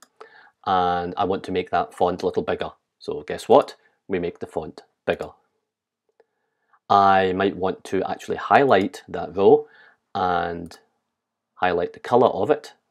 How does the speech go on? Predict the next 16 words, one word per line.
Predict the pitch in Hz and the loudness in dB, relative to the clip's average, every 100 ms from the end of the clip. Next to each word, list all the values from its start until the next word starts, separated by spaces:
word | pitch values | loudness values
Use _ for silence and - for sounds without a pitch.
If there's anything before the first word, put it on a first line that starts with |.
| _ - | _ -18
in | 82 | -16
bright | 82 90 87 | -10 -10 -6
yellow. | 98 104 165 - _ _ _ _ _ _ _ _ _ _ _ | 0 2 0 -4 _ _ _ _ _ _ _ _ _ _ _
I | 90 87 90 90 90 | -4 -2 -4 -4 -4
may | 92 95 | -2 -2
want | 95 98 - | 0 -2 -4
to | - | -4
even | 104 101 98 95 _ | -4 -2 -4 -6 _
highlight | - 98 98 98 | -6 -2 0 -2
the | 90 | -2
rest | 90 151 - | -2 -2 -4
of | - 87 | -8 -4
the, | 90 87 85 | -4 -2 -6
uh, | |
summary | 80 95 85 82 | -6 -6 -4 -4
tasks | - 110 135 - - | 0 0 -2 -14 -20